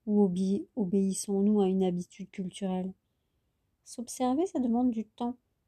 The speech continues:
Et c'est pour ça qu'il faut apprendre à être un peu égoïste.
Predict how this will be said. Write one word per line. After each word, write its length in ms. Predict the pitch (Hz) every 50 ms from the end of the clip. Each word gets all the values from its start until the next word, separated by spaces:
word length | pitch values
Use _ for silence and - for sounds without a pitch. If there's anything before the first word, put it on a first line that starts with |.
| _ _ _ _ _ -
Et 20 | 196
c'est 140 | - 269
pour 180 | 233 - - -
ça 160 | - - 294
qu'il 140 | - - _
faut 240 | _ - 202 190 190
apprendre 520 | 180 - _ - - - 202 196 185 180 190
à 40 | 180
être 220 | 180 - - -
un 80 | 180 180
peu 340 | - _ - 180 175 175 269 285 262
égoïste. 640 | 208 180 180 180 175 175 - - - - _ -